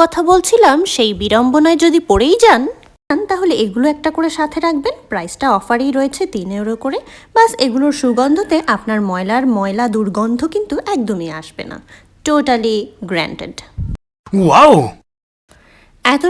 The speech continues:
Speaker 1: সুন্দর সুন্দর ঝাড়ু আর ঘর মোছার কাপড় কিন্তু আগে আপনি দেখেননি। আমাদের দেশে কী দিয়ে ঘর মোছেন?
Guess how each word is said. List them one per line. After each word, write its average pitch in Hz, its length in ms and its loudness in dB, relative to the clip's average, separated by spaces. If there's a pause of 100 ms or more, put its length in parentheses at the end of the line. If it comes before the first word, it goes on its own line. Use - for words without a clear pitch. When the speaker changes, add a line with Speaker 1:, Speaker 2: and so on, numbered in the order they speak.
Speaker 1:
সুন্দর 330 340 4
সুন্দর 311 360 4 (200)
ঝাড়ু 208 360 0 (300)
আর 190 100 0 (140)
ঘর 190 160 0 (100)
মোছার 262 400 -2 (120)
কাপড় 247 340 -2
কিন্তু 302 240 0 (220)
আগে 190 260 -6
আপনি 185 140 -10 (100)
দেখেননি। - 420 -14 (440)
আমাদের 339 340 2
দেশে 302 260 -4
কী 196 160 -6
দিয়ে 160 220 -4
ঘর 170 200 -10
মোছেন? - 260 -14